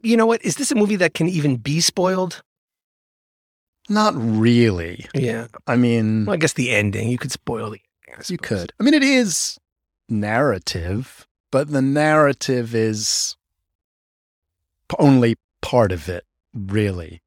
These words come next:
Speaker 2: I mean, yes, we could tell the whole story. And that's why I'm saying people should see it,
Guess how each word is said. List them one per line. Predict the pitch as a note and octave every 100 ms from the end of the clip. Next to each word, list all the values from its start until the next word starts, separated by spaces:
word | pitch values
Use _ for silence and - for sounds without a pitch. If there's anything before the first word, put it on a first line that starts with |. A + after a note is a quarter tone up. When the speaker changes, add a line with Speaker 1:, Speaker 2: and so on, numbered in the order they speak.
| -
Speaker 2:
I |
mean, | B2 B2
yes, | A2 G2 - -
we | A#2+
could | B2 B2+
tell | B2+ A#2 G#2+
the | G2+ G#2+
whole | G#2+ G2+
story. | - A#2+ G#2 G2 G2 G2 - _ -
And | -
that's | D3+ D3+
why | C#3
I'm |
saying | C3 F3 C3
people | C3 A#2
should | - C#3 A#2 G2 _
see | - - A3+ A#2+
it, | F#2+